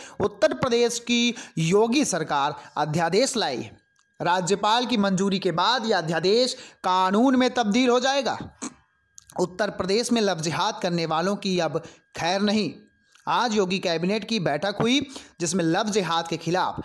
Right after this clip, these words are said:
कड़े कानून को मंजूरी दे दी गई। ऐसी जानकारी सामने आ रही है कि इसे गैर कानूनी धर्मांतरण निरोधक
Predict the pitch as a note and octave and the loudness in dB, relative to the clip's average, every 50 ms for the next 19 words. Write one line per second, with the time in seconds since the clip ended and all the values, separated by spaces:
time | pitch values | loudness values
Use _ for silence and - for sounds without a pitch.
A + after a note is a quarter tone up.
0 | - - _ - - F#3+ A#3 C#4 C4 B3+ G3+ E3+ E3 E3 D#3 D3+ C#3+ C3+ - D3 | -14 -14 _ -6 -2 0 2 0 0 0 -2 -2 -2 0 0 0 -2 -2 -2 -2
1 | D3 D#3 D#3 D#3+ E3+ D3+ F#3 F3 D#3+ D#3+ D#3+ D#3+ D#3 - - _ - E3+ D3+ F#3 | -2 0 0 0 0 2 2 2 2 0 0 -2 -4 -8 -20 _ -8 -2 0 0
2 | F#3+ F#3+ A#3 B3 A3 A#3 F3 D3 A2 - - - _ _ _ _ - _ - - | 2 2 2 2 2 2 0 0 -4 -8 -16 -20 _ _ _ _ -20 _ -6 -4
3 | F3 E3 G#3+ F#3+ F3+ F#3+ F#3+ G3+ G3 G#3 G#3 A#3+ B3+ - A3+ F#3+ F#3+ G3+ G3 F#3+ | -2 0 0 2 2 2 0 0 0 0 0 0 0 0 0 0 0 0 0 2
4 | F#3+ G3 G3+ G#3 G#3+ F3+ F3+ G3+ A#3 C#4 B3+ C4 A#3 G3+ - A3+ G#3+ E3 D3 F#3 | 2 2 2 2 2 2 2 2 2 2 2 0 -2 0 0 0 0 0 0 2
5 | F#3+ A3+ C#4 C#4+ - - A3+ G3 F#3 F3+ F3 F#3 G3 G#3 A3+ A3+ A3+ - - - | 2 4 4 2 0 -2 -2 -2 0 0 2 2 2 2 0 -2 -4 -10 -18 -14
6 | D3 C3+ - F3 F3+ F#3+ G3+ G3+ G#3+ A#3 A#3+ A3+ C4+ C4 B3+ B3 - - - - | -10 -8 -4 -2 0 0 2 2 2 0 0 0 0 0 0 -2 -6 -10 -6 -2
7 | D#3+ F3 F#3 F#3 G3+ G#3+ A#3 G#3 A#3 C#4+ D4 D4 | 0 2 2 4 2 2 2 2 0 -2 -2 -4